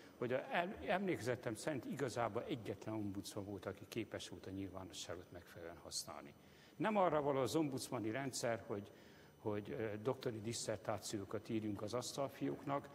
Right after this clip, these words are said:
hanem arra való az ombudsmani rendszer, hogy igenis egy adott területen, amin a vizsgálatokat elvégeztem, a nyilvánosság erejével és a jó kommunikációval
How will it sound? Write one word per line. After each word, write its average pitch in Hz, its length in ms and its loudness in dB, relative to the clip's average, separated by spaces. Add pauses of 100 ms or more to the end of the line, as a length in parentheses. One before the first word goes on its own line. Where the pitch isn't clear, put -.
(320)
hanem 156 240 4
arra 196 280 10
való 135 240 6
az 120 160 4
ombudsmani 120 600 4
rendszer, 147 580 2 (500)
hogy 113 180 2
igenis 165 580 4 (340)
egy 123 180 2
adott 151 320 8
területen, 143 580 4
amin 147 380 8
a 117 80 6
vizsgálatokat 117 760 2
elvégeztem, 165 720 4
a 190 60 2
nyilvánosság 139 800 4
erejével 123 720 4 (320)
és - 180 2
a 143 60 8 (260)
jó 202 260 8
kommunikációval 120 1300 6